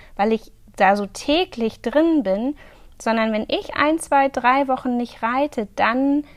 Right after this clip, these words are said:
merke ich schon einen Unterschied. Und ich versuche immer diese Zeiten des Nichtreitens zu nutzen, um dabei nochmal danach neu aufzusteigen und noch reflektierter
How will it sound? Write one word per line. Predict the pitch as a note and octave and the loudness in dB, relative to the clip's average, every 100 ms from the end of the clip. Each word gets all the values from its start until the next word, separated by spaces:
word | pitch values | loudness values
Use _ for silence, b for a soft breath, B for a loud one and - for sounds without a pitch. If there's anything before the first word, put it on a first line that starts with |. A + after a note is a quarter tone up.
| b b | b b
merke | G#3 G3+ G#3+ C#4 E4 - - | -6 -2 2 2 2 -2 -4
ich | C#4 - | -4 -4
schon | - C4 | -6 -4
einen | A#3+ A#3+ B3 B3 | -2 -2 -2 -2
Unterschied. | A3+ A3 F#3 - F3+ F3 | -6 -6 -8 -8 -12 -10
Und | F#3+ | -10
ich | G3 - | -10 -8
versuche | A3+ G#3 G#3 C#4 F#4 - D4+ D#4 B B - | -8 -8 -4 -4 -4 0 2 2 B B -4
immer | C#4 D4 | 0 2
diese | C4+ B3+ A#3+ | 0 -2 -4
Zeiten | - - A3 - G3 | -8 -6 -4 -4 -8
des | G3 - | -8 -6
Nichtreitens | G3+ B3 - - - - G3 A#3 C4+ - F#3 F3+ A#3+ D#4 - - b b b b - | -2 -2 -2 -8 -12 -2 2 2 2 -2 -10 -6 -6 -8 -12 -20 b b b b -14
zu | - A3+ | -4 -2
nutzen, | G#3+ B3+ F4 - - A3+ | 2 0 -2 -6 -6 -4
um | A3 | -2
dabei | G#3+ G3 G3 G3+ B3+ | 0 0 2 0 2
nochmal | C4 B3 - A3 G#3+ G#3+ G#3 A3 - - - - - | -2 -2 -6 -2 0 0 0 -2 -10 -20 -20 -16 -4
danach | F#3+ F#3+ F#3+ A#3 D#4 B3+ D4 - - | -4 -2 0 2 4 4 2 -4 -8
neu | G3 G#3 B3+ E4 - | -4 2 4 2 2
aufzusteigen | C4 - - G#3 - - F#3 F#3 F#3+ | 0 0 -12 -12 -10 -6 -4 -4 -6
und | F#3 F#3 | -6 -2
noch | A#3 D4 | -2 -2
reflektierter | B3+ - A3 G3 - - - D#4+ F4+ - F4+ F4+ | -4 -4 -6 -8 -8 -16 -4 -2 -2 -2 -4 -4